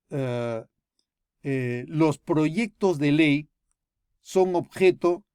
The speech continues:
de debate directo a través de procesos abreviados o sumarios en los que se,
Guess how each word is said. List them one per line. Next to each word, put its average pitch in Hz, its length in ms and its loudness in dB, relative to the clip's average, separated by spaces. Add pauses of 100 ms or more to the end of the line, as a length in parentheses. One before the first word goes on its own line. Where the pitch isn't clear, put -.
(280)
de 135 560 0
debate 139 500 2
directo 175 640 2 (800)
a 139 180 -4
través 139 360 -4
de 147 140 -2
procesos 139 580 -8
abreviados 135 800 0
o 170 140 -8
sumarios 185 720 0 (380)
en 135 240 0
los 131 220 -4
que 131 420 -4
se, 123 540 -2